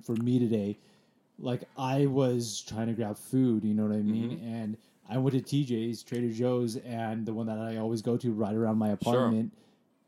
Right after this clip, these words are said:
Speaker 1: and there was a fucking line out the door. There's no way in hell I'm gonna stand out there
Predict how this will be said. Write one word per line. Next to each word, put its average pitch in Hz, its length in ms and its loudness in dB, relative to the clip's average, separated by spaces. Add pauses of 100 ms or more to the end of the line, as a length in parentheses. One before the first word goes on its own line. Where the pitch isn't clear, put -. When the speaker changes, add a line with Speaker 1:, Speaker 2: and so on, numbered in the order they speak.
(160)
Speaker 1:
and 139 80 0
there 143 80 4
was 139 120 2
a 135 40 2
fucking 147 360 -2
line 143 360 0
out 135 160 0
the 131 60 0
door. 113 300 -2
There's 120 220 -2
no 135 260 4
way 135 220 4
in 120 100 -2
hell 139 500 0
I'm 120 160 2
gonna 120 140 4
stand 127 360 -2
out 110 200 -4
there 104 320 -4